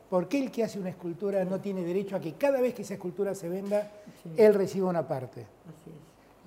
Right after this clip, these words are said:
Speaker 1: ¿Por qué lo hacemos con el jugador de fútbol y no lo hacemos en protección de nuestros, de nue-, de los que
Speaker 2: Bueno, se
Speaker 1: crean?
Speaker 2: hace con los, eh, los, la escritura.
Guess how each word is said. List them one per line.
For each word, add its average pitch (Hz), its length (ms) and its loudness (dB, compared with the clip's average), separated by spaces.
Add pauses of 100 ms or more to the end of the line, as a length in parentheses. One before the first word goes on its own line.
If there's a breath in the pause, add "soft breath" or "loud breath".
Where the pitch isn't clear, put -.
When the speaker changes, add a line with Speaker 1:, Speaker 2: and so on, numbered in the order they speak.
Speaker 1:
¿Por 240 160 0
qué 339 120 0
lo 311 100 2
hacemos 220 300 0
con 180 120 -4
el 165 60 -4
jugador 175 280 0
de 175 80 -2
fútbol 202 300 -2
y 180 40 -2
no 180 80 -4
lo 202 80 2
hacemos 196 360 -2
en 151 100 -8
protección 160 500 -6
de 175 80 -2
nuestros, 160 300 -6
de 240 80 -2
nue-, 156 380 -6
de 170 140 -4
los 165 100 0
que 180 120 -4
Speaker 2:
Bueno, 165 60 -8
se 165 60 -4
Speaker 1:
crean? 139 240 -2
Speaker 2:
hace - 160 -8
con 170 140 -10
los, 165 220 -10
eh, 156 300 -12
los, 151 320 -14
la 147 80 -14
escritura. 175 440 -8